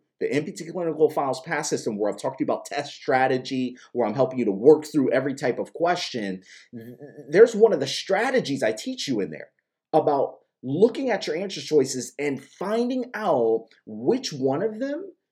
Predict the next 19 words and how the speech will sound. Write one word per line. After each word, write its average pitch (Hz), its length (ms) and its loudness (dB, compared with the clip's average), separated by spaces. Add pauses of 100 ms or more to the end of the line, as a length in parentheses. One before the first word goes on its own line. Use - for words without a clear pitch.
(320)
potentially 104 1160 -8
is 127 200 -12
the 123 100 -12
same 285 500 -10
exact 247 640 -6
answer 131 720 -2 (220)
as 165 200 -2
something 165 320 -6
else. - 320 -14 (1300)
In 139 160 -6
this 165 320 -4
case, - 420 -8
in 104 120 -8
this 156 160 -10
question 160 480 -4
here, - 280 -10 (100)
operant 156 520 -6
conditioning 156 720 -4 (100)
is - 220 -12